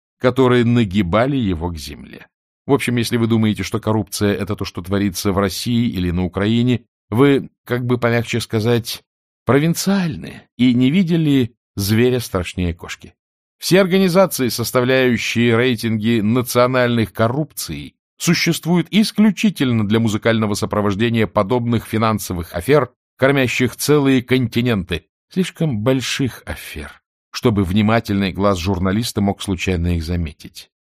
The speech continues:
Но, увы и увы, то обстоятельство, что с помощью долларового станка можно до поры до времени издеваться над золотом, вовсе не делает сам доллар надежным способом сбережения. Сегодня его задрали до потолка,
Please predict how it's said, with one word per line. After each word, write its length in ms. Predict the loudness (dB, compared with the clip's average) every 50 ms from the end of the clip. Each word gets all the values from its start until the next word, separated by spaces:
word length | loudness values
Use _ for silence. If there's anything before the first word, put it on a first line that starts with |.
| _ _ _ _ _ _ _ _ _ -4
Но, 160 | -2 0 0 0 0
увы 340 | 0 2 2 2 2 0 -2
и 320 | -2 -6 -8 -8 -8 _
увы, 580 | -6 -6 -4 -4 -2 -2 -2 -2 -2 -6 -8 _ _ _ _ _ _ _
то 140 | 2 4 4
обстоятельство, 840 | 2 0 -2 -2 0 2 2 0 0 -2 -4 -4 -6 -6 -6 -6 -6
что 160 | -4 -4 -4
с 80 | -4 -2
помощью 520 | 0 0 2 2 0 0 0 -2 0 0
долларового 760 | 2 2 2 4 4 2 2 2 2 0 2 2 0 0 0
станка 720 | -2 -4 -2 -2 -2 -2 -2 -4 -2 0 0 0 -2 -6 _ _ _ 0
можно 320 | 2 4 4 4 2 2
до 120 | 2 2 2
поры 220 | 2 0 0 2
до 140 | 2 2 2
времени 400 | 2 2 0 0 0 0 0 0
издеваться 640 | -2 -2 -2 -2 0 2 2 2 2 0 0 -2 -2
над 180 | -2 -2 -2
золотом, 500 | -2 -2 0 0 0 0 0 0 0 0
вовсе 300 | 0 -2 -2 -2 0 2
не 160 | 4 4 4 2
делает 460 | 2 2 2 2 0 -2 -4 -6 -6
сам 340 | -2 0 0 0 -2 -2 -2
доллар 400 | 0 0 0 0 0 -2 -4 -6 _ _ _ 0
надежным 720 | 2 4 4 4 2 2 2 2 0 0 -2 -2 -2 -2
способом 580 | -4 -4 -4 -4 -2 -2 -4 -4 -4 -2 -2 -4
сбережения. 800 | -4 -4 -4 -2 -2 -2 -2 -4 -6 -6 -8 -10 -14 -18 -20 -20 _ _ _ _ _ _ _ _ _ _ _ _ _ _ _
Сегодня 460 | -2 2 4 4 4 4 4 4 2
его 220 | 2 4 2 2 2
задрали 540 | 2 2 2 2 2 2 2 2 2 0 0
до 140 | -2 -2
потолка, 580 | -2 -2 -2 -2 -2 -2 0 0 -2 -2 -2